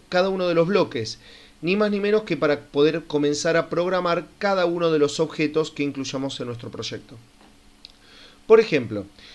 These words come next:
cada una de estas categorías habla mucho por sí sola. La categoría movimiento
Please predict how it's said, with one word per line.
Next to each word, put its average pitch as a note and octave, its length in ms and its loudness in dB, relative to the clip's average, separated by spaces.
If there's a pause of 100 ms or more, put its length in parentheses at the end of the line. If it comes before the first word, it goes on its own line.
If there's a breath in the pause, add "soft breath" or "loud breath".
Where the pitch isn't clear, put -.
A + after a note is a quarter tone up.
(200 loud breath)
cada A3 200 4
una G#3+ 180 6
de G#3+ 40 0
estas G3 220 -6
categorías E3+ 720 -2 (240)
habla E3 260 2
mucho F3 320 -4
por C#3 140 -4
sí D#3 160 -4
sola. B2+ 420 2 (220)
La A#2 120 -4
categoría A#2 520 0
movimiento F3+ 840 -2